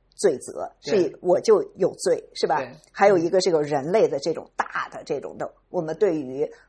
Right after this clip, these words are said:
Speaker 1: 不管是这个，呃，就是新疆的对维族，维吾尔人和这个其他少数民族的这种迫害，或者是以色列对这个巴勒斯坦人的这样子的迫害，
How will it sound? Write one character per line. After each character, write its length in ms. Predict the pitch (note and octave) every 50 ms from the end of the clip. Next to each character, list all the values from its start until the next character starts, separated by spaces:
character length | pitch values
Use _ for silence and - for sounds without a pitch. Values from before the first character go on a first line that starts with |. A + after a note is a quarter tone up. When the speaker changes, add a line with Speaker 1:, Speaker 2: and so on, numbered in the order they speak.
| _ _
Speaker 1:
不 80 | - F#3+
管 240 | F#3+ D#3+ C#3 A2+ -
是 320 | - - F3+ E3 D3+ D3+
这 140 | - F3 D3+
个， 280 | C#3 B2 G#2 - - - -
呃， 160 | E3+ G#2+ F#2+ -
就 120 | - F3 D3+
是 140 | D3+ D3+ A2+
新 220 | - - G3 F3
疆 260 | F3 G#3 F3+ F3 F3
的 140 | F3 D#3 -
对 140 | - G3 E3+
维 160 | C#3 D3+ D#3
族， 100 | D#3 F3 - -
维 160 | E3 D3+ D#3+
吾 20 |
尔 160 | F3+ D#3 C#3 G2+
人 280 | F2 - - C#3+ -
和 160 | - - D3+ D3
这 100 | - E3+
个 80 | D#3+
其 140 | D#3+ - E3
他 140 | D#3 F#3 E3+
少 140 | - - C#3
数 100 | - E3
民 160 | D3 C3+ C3+ D3
族 140 | - C#3+
的 100 | C3+ D3+
这 120 | D3 E3+ E3
种 120 | C#3 C#3 C3+
迫 180 | - F3+ D3+
害， 200 | - E3 C#3+ A#2+
或 140 | - - E3
者 140 | - B2+ -
是 200 | - D#3+ D#3 - - - - - _ _
以 100 | - F3
色 160 | D3 - F#3+
列 200 | F3 F3+ F3+ D#3
对 160 | - F#3 E3+ D#3
这 80 | D3+
个 80 | D3+ D3+
巴 140 | - E3 F3
勒 120 | F#3+ F3+
斯 140 | E3+ - -
坦 180 | F3 - - -
人 140 | - - A#2+
的 100 | B2+ D#3
这 100 | D#3+ E3+
样 140 | E3 C#3+ B2
子 100 | D3+ -
的 80 | D3
迫 220 | D3+ - - E3+ C#3+
害， 240 | - - C3+ -